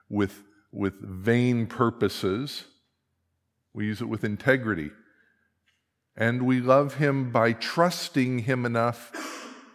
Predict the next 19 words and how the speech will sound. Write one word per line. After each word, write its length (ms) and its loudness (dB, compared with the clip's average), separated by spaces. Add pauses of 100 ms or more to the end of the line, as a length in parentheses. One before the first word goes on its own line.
(180)
to 100 0
rest 680 4
every 280 -4
seven 380 -2
days. 460 -10 (1160)
It 180 -10
isn't 440 2
all 380 2
up 300 -6
to 160 -2
us. 440 -8 (2250)
But 100 -6
then 160 4
how 160 6
do 60 6
we 120 6
love 180 8
our 80 2
neighbor? 400 -2